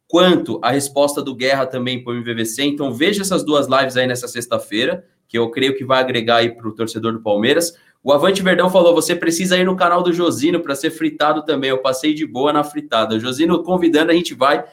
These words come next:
Josino, inclusive, que vai, é, arrumar a, as soluções inteligentes aqui da, do, do estúdio. E a gente, quando você vir aqui, Josino, a gente vai fazer um vídeo, hein? Você vir aqui.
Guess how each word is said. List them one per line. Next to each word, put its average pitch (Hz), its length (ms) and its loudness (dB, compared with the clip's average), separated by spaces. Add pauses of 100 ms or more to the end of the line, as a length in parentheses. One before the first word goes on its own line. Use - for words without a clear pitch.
(180)
Josino, 151 340 0
inclusive, 214 400 -2
que - 80 -6
vai, 180 500 2 (280)
é, 110 160 -2
arrumar 135 760 0
a, 98 220 -8
as 110 80 -12
soluções 160 880 -4
inteligentes 139 920 -2
aqui 131 200 -6
da, 123 280 -2
do, 113 260 -6
do 117 160 -6
estúdio. 143 480 -2
E 127 80 0
a 131 40 0
gente, 160 220 -4
quando - 220 2
você 190 80 0
vir 170 140 0
aqui, 165 180 -4
Josino, 143 220 0
a 127 40 -4
gente 123 60 -8
vai 139 100 -2
fazer 147 160 -4
um 165 120 -4
vídeo, 113 260 -8
hein? 117 120 -10 (520)
Você 110 160 -10
vir 113 140 -6
aqui. - 260 -12